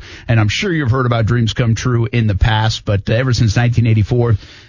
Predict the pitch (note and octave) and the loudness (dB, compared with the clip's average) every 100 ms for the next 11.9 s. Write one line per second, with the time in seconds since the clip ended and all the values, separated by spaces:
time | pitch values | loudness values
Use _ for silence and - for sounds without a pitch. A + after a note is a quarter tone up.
0 | - G#2+ G#2 A#2+ A#2 B2 - A#2+ G#2+ G#2+ | -4 0 0 0 0 -2 -2 -2 0 0
1 | A#2+ B2 A2 A2+ A#2 G#2 - D#3 F3 - | 0 2 2 2 0 0 -2 -2 -2 -2
2 | B2+ C3 A#2+ A#2 B2 A#2+ A2 - B2 G#2+ | -2 0 0 0 0 -2 -2 0 0 2
3 | G#2+ G2 G#2+ G#2+ G#2 A2+ - B2+ A#2+ G2+ | 2 0 0 0 2 0 0 -2 -2 0
4 | G2 G#2+ A2+ G#2 G2 F2+ - - - - | 0 2 0 0 0 0 -4 -12 -20 -20
5 | - C3 A#2+ A#2+ A2+ A2+ G2+ _ _ _ | -6 -2 2 2 2 0 -2 _ _ _
6 | - C3 B3+ - E3 C3 D3 B2 A2+ A#2+ | -2 -2 0 -2 -2 -2 -4 -4 -6 -4
7 | A2+ A#2 G#2+ G#2 F#2+ G#2+ - C3+ B2 A#2 | -2 0 -2 -2 -2 -4 -4 0 2 2
8 | A#2 A#2+ B2+ A#2+ G#2+ G2+ D#3+ C#3 - A#2 | 0 -2 -2 -2 -2 -2 -2 -2 -2 0
9 | C3 B2 G2+ - - A2+ F3 C#3 A2+ G#2+ | 0 2 -2 -4 -4 -2 0 0 2 2
10 | G2+ F#2+ F#2+ - - A#2 B2 A2 - F#3 | 2 2 2 -2 -4 -4 0 -2 -2 -6
11 | - C#3 A2+ C3 D3 A#2 G2+ F#2+ - | -4 -4 -2 0 0 0 0 -2 -8